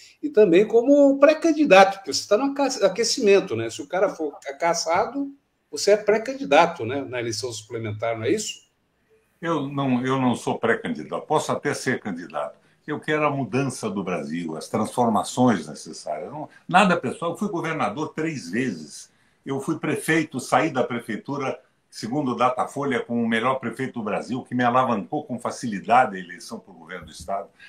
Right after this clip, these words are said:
Speaker 2: Eu fui senador duas vezes, ocupei cargos internacionais,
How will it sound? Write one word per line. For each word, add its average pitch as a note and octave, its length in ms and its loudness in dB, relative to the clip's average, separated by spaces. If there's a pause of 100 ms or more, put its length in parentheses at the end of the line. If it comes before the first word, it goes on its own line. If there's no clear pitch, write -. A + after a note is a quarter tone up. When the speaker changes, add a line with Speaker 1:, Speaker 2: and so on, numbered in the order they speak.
(120)
Speaker 2:
Eu - 60 -4
fui E3+ 200 -6
senador B2+ 560 -4
duas C3+ 380 -2
vezes, G#2+ 380 -4
ocupei A2+ 340 -10
cargos C3 400 -2
internacionais, A2 920 -6